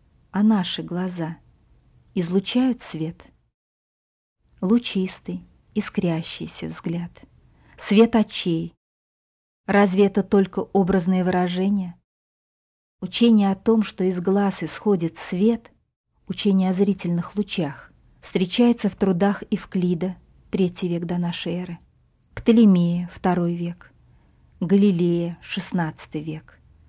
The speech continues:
Рейхенбаха, девятнадцатый век, В первой половине двадцатого века Борис Кажинский обнаружил, что глаза человека излучают электромагнитные волны,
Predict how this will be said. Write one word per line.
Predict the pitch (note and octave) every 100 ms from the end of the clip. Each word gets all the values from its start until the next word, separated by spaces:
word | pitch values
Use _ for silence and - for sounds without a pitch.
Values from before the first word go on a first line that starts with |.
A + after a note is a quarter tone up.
| _ _ -
Рейхенбаха, | F#3 F#3+ - G#3+ G3+ E3 D3+ - - D3+ _ _ E3+
девятнадцатый | F3 E3 F3 E3 E3+ - E3+
век, | E3 D#3+ - _ _ _ _ _ _ _
В | -
первой | A3+ G#3+ G#3
половине | G#3+ G3+ G3+ G#3 F#3+
двадцатого | F3+ F#3 - G3 F#3 F3+ F3
века | F#3 B3 B3 E3+ -
Борис | - F3 F3+ G3+ -
Кажинский | F3+ F3 A3+ A#3 - F3
обнаружил, | E3+ F3 F3+ A3+ G#3+ G3 - - -
что | - - F#3
глаза | F#3+ F#3+ G3+
человека | G3 G#3 F#3+ G3 A3 G3+
излучают | F3 F#3 F#3 A3 G#3 G3 -
электромагнитные | F#3 F#3+ G#3 F#3+ F3+ F#3 G#3 - G#3 G3+
волны, | G3+ F#3 E3 D3